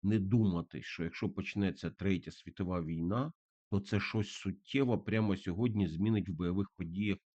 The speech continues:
в Україні. Тобто початок Третьої світової війни не буде спр-, таким, як багато хто собі уявляє. Тепер почалась Третя світова, і тепер нас почали більше бомбити, чи Росія ввела більше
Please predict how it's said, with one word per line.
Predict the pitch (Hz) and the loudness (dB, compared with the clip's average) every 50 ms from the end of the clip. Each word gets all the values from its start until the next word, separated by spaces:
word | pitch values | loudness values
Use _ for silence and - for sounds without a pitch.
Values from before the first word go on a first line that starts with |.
| _ _ _ - | _ _ _ -6
в | 95 101 | -2 -2
Україні. | 101 101 110 110 107 107 104 90 80 65 - | -2 0 2 2 4 4 4 4 2 0 -4
Тобто | - - - - 92 | -8 -10 -6 -6 -6
початок | - 104 - - 139 - 117 87 | -6 -4 -2 -2 0 0 -2 -6
Третьої | - 113 120 123 110 113 104 - | -2 0 0 0 0 -2 -6 -6
світової | - 104 98 117 113 113 113 113 107 | -6 -8 -6 -4 -2 0 2 2 2
війни | 101 101 104 107 120 135 156 156 - _ _ _ _ _ _ _ _ - | 2 2 2 4 2 2 2 0 -2 _ _ _ _ _ _ _ _ -2
не | 90 104 113 131 131 | 2 4 6 6 6
буде | 117 113 117 131 139 135 123 95 98 87 80 - _ _ _ _ _ _ _ | 6 4 2 2 4 4 4 4 4 2 2 -2 _ _ _ _ _ _ _
спр-, | - - - 95 - - - - | -20 -8 -8 -8 -8 -8 -12 -6
таким, | - 98 - - 131 131 123 127 - - - - | -6 -6 -2 2 4 4 4 4 0 -16 -20 -6
як | - 87 92 - - _ - | -2 -2 -2 -2 -4 _ -8
багато | - 80 104 104 113 - 104 95 | 0 0 4 4 4 2 0 -6
хто | - - 95 | -4 -6 -6
собі | - - 87 87 98 | -4 -4 -4 0 2
уявляє. | 98 95 92 95 92 90 87 85 82 - | 2 2 2 2 2 2 0 0 0 0
Тепер | - 127 - - 143 131 104 80 | 0 0 4 6 6 6 6 4
почалась | - 98 - - 110 107 101 98 - - - | 0 -4 -2 0 2 2 2 0 0 -8 -8
Третя | - 98 107 95 92 - 82 | 0 2 2 2 2 -2 -8
світова, | - - 82 82 - 90 87 107 - 170 170 165 - _ - - _ _ _ | -8 -6 -10 -8 -6 -6 -6 -2 0 0 0 0 -4 _ -20 -20 _ _ _
і | - 110 107 | -2 -2 -2
тепер | - 104 - - - 135 160 151 151 - _ - | 0 -2 -4 -2 0 2 2 2 2 0 _ 0
нас | 98 101 113 123 120 - | 2 4 4 4 2 0
почали | - 101 98 - - 104 104 101 | -6 -8 -8 -4 -2 0 2 2
більше | 90 82 107 110 98 - - 98 | 2 2 2 0 0 0 -2 -2
бомбити, | 90 85 90 92 95 90 90 107 135 - - - 110 101 | -2 0 0 0 0 2 2 2 2 2 0 -2 -4 -4
чи | - 101 | -4 -4
Росія | 87 87 92 - - - 110 101 | -4 -4 -4 -8 -2 0 0 2
ввела | 87 80 92 92 95 95 | 2 2 0 0 0 0
більше | 87 82 95 92 85 - - | 0 0 -2 -2 -2 -4 -10